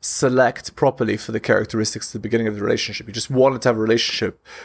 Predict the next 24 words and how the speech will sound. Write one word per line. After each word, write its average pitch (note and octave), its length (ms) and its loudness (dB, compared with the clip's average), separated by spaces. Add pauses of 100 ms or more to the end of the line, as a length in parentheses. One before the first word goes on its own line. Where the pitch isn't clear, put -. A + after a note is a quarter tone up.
for - 140 -2
the A#2+ 80 2
sake A#2 240 4
of A2 100 -4
having A2+ 240 0
a A2 60 -2
relationship. A2 680 -4 (400)
And G#2+ 340 -2
that's A2 580 2
not A2+ 500 0
the A2+ 160 -2
way G#2+ 180 0
it F#2 80 -2
should - 160 -6
be G2+ 80 -10
done. G#2+ 360 2 (1300)
It's - 160 -2
not C#3+ 140 4
the C#3+ 60 0
way C3 120 6
it A#2 40 0
should A2+ 160 -4
be G#2+ 60 -8
done. G#2 200 -2